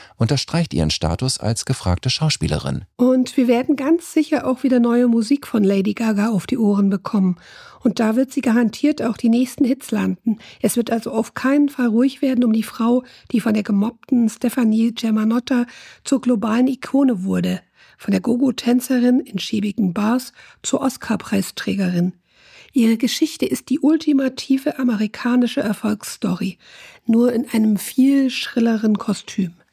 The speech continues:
Speaker 1: Und wenn wir nochmal zurückblicken auf unsere Eingangsszene, auf den dritten Mai zweitausendfünfundzwanzig in Rio, auf dieses unfassbare Konzert. Zwei Komma fünf Millionen Menschen, die ihre Texte mitsingen.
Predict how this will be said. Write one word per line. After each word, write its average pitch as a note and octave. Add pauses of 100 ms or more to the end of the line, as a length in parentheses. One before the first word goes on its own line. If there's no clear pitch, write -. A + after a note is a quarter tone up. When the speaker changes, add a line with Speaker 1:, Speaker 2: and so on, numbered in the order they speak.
(160)
Speaker 1:
Und A#2+
wenn C#3+
wir F3
nochmal C#3
zurückblicken F#2
auf F2
unsere F#2
Eingangsszene, G2
auf E2+
den G2
dritten G#2
Mai F#2
zweitausendfünfundzwanzig F#2+
in F2
Rio, E2+ (380)
auf -
dieses F2
unfassbare A#2+
Konzert. - (240)
Zwei G#2+
Komma G#2
fünf C#3+
Millionen G2+
Menschen, F#2+ (160)
die -
ihre E2+
Texte -
mitsingen. D#2